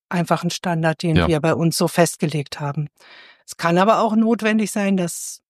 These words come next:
Speaker 1: Kinderarzt und Kinderkrankenschwester sehr in der Nähe sind und dann sich um das Kind kümmern, wenn es auf den letzten Schubs sozusagen noch
Speaker 2: Ja.
Speaker 1: ein bisschen Stress hatte. Ne, dann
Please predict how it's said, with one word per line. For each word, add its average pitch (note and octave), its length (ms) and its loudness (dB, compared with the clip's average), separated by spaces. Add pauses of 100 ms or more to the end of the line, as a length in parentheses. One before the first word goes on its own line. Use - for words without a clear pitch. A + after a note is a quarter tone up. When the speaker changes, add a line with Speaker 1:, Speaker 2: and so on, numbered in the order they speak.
(280)
Speaker 1:
Kinderarzt F#3 720 2
und G3 120 -4
Kinderkrankenschwester F#3 1000 -2
sehr E3 240 0
in E3+ 100 0
der E3+ 120 4
Nähe E3+ 320 4
sind F3 280 2
und E3+ 140 -6
dann F3+ 200 -2
sich F3+ 260 -4
um F#3 100 0
das - 180 -4
Kind - 260 0
kümmern, E3+ 340 2
wenn E3+ 160 0
es E3+ 160 -4 (320)
auf - 140 -10
den G3 100 0
letzten E3+ 540 -2 (1120)
Schubs - 360 -2
sozusagen F3+ 680 -2
noch F3+ 120 -2
Speaker 2:
Ja. F#3+ 120 4
Speaker 1:
ein - 20 0
bisschen F#3+ 240 -2
Stress - 440 0
hatte. D#3 300 -8 (520)
Ne, F#3 160 -2
dann F#3+ 300 -2